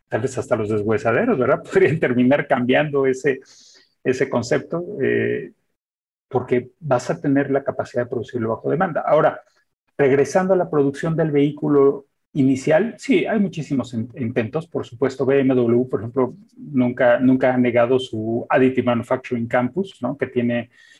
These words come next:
que tiene montado donde muchas de, de los accesorios que tienen para la división de individual, ¿no? O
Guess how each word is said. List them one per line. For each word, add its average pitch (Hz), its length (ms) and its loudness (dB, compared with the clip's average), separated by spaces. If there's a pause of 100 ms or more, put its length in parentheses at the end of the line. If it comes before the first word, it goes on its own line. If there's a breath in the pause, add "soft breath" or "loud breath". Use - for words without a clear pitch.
(180 soft breath)
que - 120 -4
tiene 131 160 2
montado 127 460 4
donde 113 580 -2
muchas 143 680 0
de, 113 500 -2
de 113 680 -4
los 107 220 -8
accesorios 127 720 0
que 127 100 -2
tienen 123 360 2
para 113 380 2
la 110 120 -4
división 117 500 -2
de 113 100 0
individual, 120 600 2
¿no? 156 260 -2
O 123 240 -6